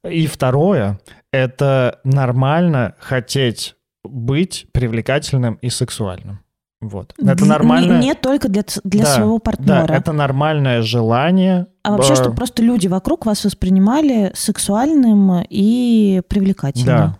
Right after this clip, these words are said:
Speaker 1: да. Поэтому и тут, ну, и тут как раз вот начинается серая зона, которая готова для обсуждений вас и вашего партнера. Это то, как вы воспринимаете флирт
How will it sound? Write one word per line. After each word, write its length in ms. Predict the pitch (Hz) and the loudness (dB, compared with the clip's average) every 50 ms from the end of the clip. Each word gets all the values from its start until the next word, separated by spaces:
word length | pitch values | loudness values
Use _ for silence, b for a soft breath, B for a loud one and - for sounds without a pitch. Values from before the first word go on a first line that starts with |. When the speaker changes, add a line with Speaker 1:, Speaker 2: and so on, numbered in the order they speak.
| _ _ - | _ _ -8
Speaker 1:
да. 380 | 120 120 117 107 98 95 95 _ _ _ _ _ _ _ _ _ - | -4 -2 -2 -2 -2 -4 -8 _ _ _ _ _ _ _ _ _ -4
Поэтому 460 | 123 127 139 - 170 156 156 156 147 | -4 -4 -2 -2 -4 -2 -2 -2 -2
и 200 | - - - 147 131 | -4 -4 -4 -6 -2
тут, 340 | - 180 226 226 - - - | 0 -2 -2 -2 -4 -10 -6
ну, 320 | - 147 143 156 160 160 - | -6 -4 -2 -2 -2 -2 -2
и 100 | - 135 | -4 -4
тут 180 | - 175 190 - | -2 -4 -4 -2
как 200 | 175 135 - - | -4 -4 -2 -2
раз 220 | 147 160 180 - - | -2 -2 -2 -2 -4
вот 140 | 135 - - | -6 -4 -4
начинается 600 | 127 117 - - 135 139 143 143 131 - 123 113 | -4 -4 -2 -2 0 0 0 0 -2 -2 -4 -6
серая 460 | - - 143 147 143 123 120 117 113 | -4 -2 -2 0 0 0 0 0 0
зона, 440 | 110 117 135 160 202 226 214 143 110 | 0 0 0 0 2 2 0 -2 -2
которая 440 | - 110 - 127 135 139 139 123 | -4 -6 -4 -4 -2 -2 -2 -2
готова 520 | 117 120 107 - 143 156 170 160 143 127 117 | -2 -4 -4 -2 0 0 2 2 0 0 -2
для 280 | 113 120 131 135 139 139 | -2 -2 0 0 0 0
обсуждений 840 | 127 - - - 123 117 110 110 139 156 156 151 139 127 117 107 _ | -2 -4 -8 -6 -6 -6 -4 -4 -4 -2 0 0 0 0 -2 -4 _
вас 460 | 127 123 120 135 135 147 165 - - - | -8 -4 -2 -2 0 -2 -2 -6 -10 -10
и 100 | - 131 | -8 -4
вашего 420 | 117 123 123 131 - - 127 117 113 | -2 -2 -2 -2 -2 -4 -4 -4 -4
партнера. 640 | 104 - 110 110 110 - 127 127 127 123 113 101 117 b b b b b b b - | -4 -6 -6 -6 -6 -4 -2 0 0 0 0 -4 -8 b b b b b b b -6
Это 240 | 123 120 - 123 | -6 -4 -4 -4
то, 420 | 110 - - 151 175 202 180 117 - | -6 -2 0 0 2 2 0 -2 -6
как 300 | - - 147 151 135 - | -6 -4 -4 -4 -4 -4
вы 180 | 131 131 147 135 | -4 -2 -2 -2
воспринимаете 920 | 117 117 - - - 127 127 127 127 127 127 123 117 110 104 - - 110 | -2 -4 -6 -6 -6 -4 -2 0 0 0 0 0 -2 -4 -6 -8 -12 -14
флирт 560 | - - - 123 127 156 - - _ _ - | -14 -12 -8 -6 -4 -4 -4 -6 _ _ -20